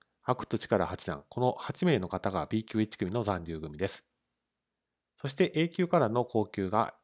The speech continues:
稲葉陽八段と三浦弘之九段、そして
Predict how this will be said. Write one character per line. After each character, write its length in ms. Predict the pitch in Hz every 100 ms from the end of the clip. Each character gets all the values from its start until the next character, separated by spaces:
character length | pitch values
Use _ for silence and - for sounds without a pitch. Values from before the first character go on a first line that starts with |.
| -
稲 160 | 120
葉 160 | 107 92
陽 120 | - 85
八 240 | 87 98
段 160 | 80 78
と 320 | 131 135 -
三 100 | 107
浦 120 | 113
弘 200 | 104 101
之 160 | 87 147
九 80 | 135
段、 160 | 78 - _ _ _ _ _ _ _ -
そ 100 | 139
し 80 |
て 300 | - 196 -